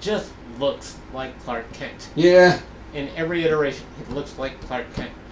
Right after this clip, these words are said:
Speaker 1: So it's gonna be hard to, to walk away from him. It's gonna be
Speaker 2: Plus,
Speaker 1: like
Speaker 2: he was
Speaker 1: walking over, uh,
Speaker 2: one of the
Speaker 1: walking.
Speaker 2: better ones,
Speaker 1: Yeah,
Speaker 2: too.
Speaker 1: it's gonna be like walking away from Christopher Reeves.
Speaker 2: Yeah, <gasps>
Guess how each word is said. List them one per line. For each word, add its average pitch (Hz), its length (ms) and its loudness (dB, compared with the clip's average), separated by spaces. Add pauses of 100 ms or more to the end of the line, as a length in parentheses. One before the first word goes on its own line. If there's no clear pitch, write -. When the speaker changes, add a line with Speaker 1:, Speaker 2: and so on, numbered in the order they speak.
(100)
Speaker 1:
So 135 180 -6
it's - 160 -8
gonna 160 220 2
be 156 140 -2
hard 120 500 -4
to, - 140 -12 (260)
to 131 100 -6
walk 123 280 -2
away 110 220 -8
from - 180 -14
him. 110 100 -16 (1300)
It's - 180 -8
gonna 139 200 2
be 147 140 4
Speaker 2:
Plus, 143 60 6
Speaker 1:
like 143 180 10
Speaker 2:
he 156 80 6
was 156 140 12
Speaker 1:
walking 160 200 2
over, 143 220 4
uh, 151 360 0
Speaker 2:
one 139 240 4
of 233 40 0
the 196 100 2
Speaker 1:
walking. 143 120 -2
Speaker 2:
better 196 260 -2
ones, 131 420 -4
Speaker 1:
Yeah, 139 280 4
Speaker 2:
too. 135 160 -2 (140)
Speaker 1:
it's - 100 -14
gonna 160 180 0
be 156 280 0
like 151 200 0
walking 151 320 0
away 151 180 0
from 160 200 -6
Christopher 180 420 -8
Reeves. 277 440 -6
Speaker 2:
Yeah, 247 440 4 (140)
<gasps> 269 160 -4